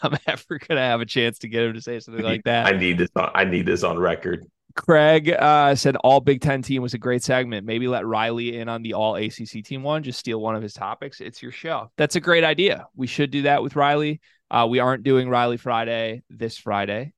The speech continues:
Speaker 1: Um, one, because I'm on vacation, but actually two, because Riley, North Carolina guy, uh, the, the tragic news out of North Carolina with another shooting on another campus. Riley is actually heavily involved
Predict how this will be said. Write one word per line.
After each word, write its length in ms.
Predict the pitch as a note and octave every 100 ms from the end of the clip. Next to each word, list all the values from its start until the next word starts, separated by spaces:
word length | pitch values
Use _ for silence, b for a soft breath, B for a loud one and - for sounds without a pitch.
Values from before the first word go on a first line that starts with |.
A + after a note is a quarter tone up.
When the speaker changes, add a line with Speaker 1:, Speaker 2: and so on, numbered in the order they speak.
| -
Speaker 1:
Um, 560 | G#2+ G2 F#2+ F#2+ G#2+ - A2+ A2
one, 300 | A2 G#2+ G#2+
because 280 | A2 G#2+
I'm 100 | G2+
on 140 | G2+ G2
vacation, 340 | F2+ G2+ G2+
but 80 | G2
actually 280 | C3 - A#2
two, 260 | - B2
because 260 | G#2+ A2 G2 _ _
Riley, 420 | A#2 A#2 A2 G#2+ A2
North 280 | A2+ G#2+
Carolina 420 | - G#2 G2+ G#2 G2+
guy, 440 | G2 F#2+ F#2 - _
uh, 380 | G#2 F#2+ F#2 F#2 -
the, 200 | G2 F#2 _
the 80 | G#2
tragic 440 | - G2 G2 G2+
news 220 | G2+ F#2
out 100 | F#2
of 60 | F#2
North 200 | F#2 -
Carolina 440 | F2+ F#2 F#2+ F#2
with 140 | F#2 F#2
another 260 | F#2 F#2
shooting 460 | - A#2 B2 A#2 G#2+
on 140 | -
another 260 | - - -
campus. 600 | B2 A#2 G#2+ G#2+ G2+ - B B B -
Riley 400 | G#2 A#2 A#2 A2+
is 160 | G#2+
actually 380 | G#2 G#2 - G#2
heavily 340 | G#2 G2+ G#2 G2+
involved 580 | G2+ G2+ G2+ G2+ A#2